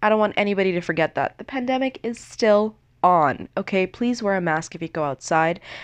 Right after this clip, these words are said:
And if you have any health conditions that prevent you from wearing a mask, then don't go outside. Please stay home. That is why a lot of delivery options exist. Ask a trustworthy friend to do some drop-offs for you. Whatever you need to do, do it, but don't go outside if you cannot wear a mask.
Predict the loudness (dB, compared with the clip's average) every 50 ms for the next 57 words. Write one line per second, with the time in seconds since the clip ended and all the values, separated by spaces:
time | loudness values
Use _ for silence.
0 | -12 -6 -4 -4 -2 -2 0 0 0 0 0 0 -2 -2 0 0 0 0 -2 -2
1 | -6 -6 -6 -4 -4 -6 -6 -4 -4 -6 -4 -4 -4 -2 2 2 2 2 0 -2
2 | -4 -2 -2 -2 -2 0 0 0 0 -2 -2 -2 -2 0 0 -2 -2 -6 -12 -16
3 | -18 -20 -14 -4 -2 0 2 6 6 6 6 6 6 4 6 6 6 4 2 0
4 | 0 2 2 2 2 0 -2 0 0 0 0 0 -2 -2 -2 -2 -2 0 0 2
5 | 2 2 2 0 0 0 0 0 0 0 -2 0 2 2 2 2 0 -2 -2 2
6 | 4 6 6 6 6 4 2 2 2 2 2 2 2 2 2 2 2 2 -2 -6
7 | -8 -6 -6 -6 -6 -6 0 2 4 4 4 2 -4 -12 -12 -12 -12 -12 -12 -2
8 | 2 2 2 2 0 -2 -2 -2 -2 2 2 2 2 2 0 0 0 2 0 -2
9 | -4 -2 2 4 4 4 4 2 -2 -4 -4 -2 -2 -4 -4 -4 -6 -8 -2 0
10 | 2 2 2 2 2 0 0 0 -2 -4 -2 -2 0 0 0 0 0 0 0 -2
11 | -6 -12 -16 -18 -14 _ 0 4 4 6 6 6 6 4 4 2 2 2 0 0
12 | 0 -2 -2 -4 -4 -6 -6 -6 -4 -2 0 2 2 0 0 -2 -4 -2 0 0
13 | 0 -2 -2 -6 -8 -4 -2 0 2 2 0 0 0 2 4 4 2 2 0 0
14 | 2 2 2 2 0 -4 -6 -8 -10 -8 -6 -4 -2 -2 -2 -2 -4 -4 -6 -4
15 | -4 -4 -4 -6 -6 -6 -8 -10 -12 -14 -18